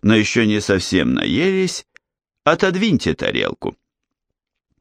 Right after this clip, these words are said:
Следуйте этим правилам, и вы сбросите лишний вес. Ваше кровяное давление снизится,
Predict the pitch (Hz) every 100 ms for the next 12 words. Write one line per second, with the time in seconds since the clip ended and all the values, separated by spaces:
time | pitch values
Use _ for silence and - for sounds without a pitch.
0 | _ - - 123 123 104 98 90 87 67
1 | 87 - 87 82 - 196 101 50 - -
2 | _ _ _ - - 151 226 180 123 175
3 | 196 165 123 92 113 - 82 67 52 -
4 | - - _ _ _ _ _ - - 113
5 | 107 110 110 101 101 98 98 92 90 87
6 | 82 78 69 95 123 135 - 143 143 151
7 | - 151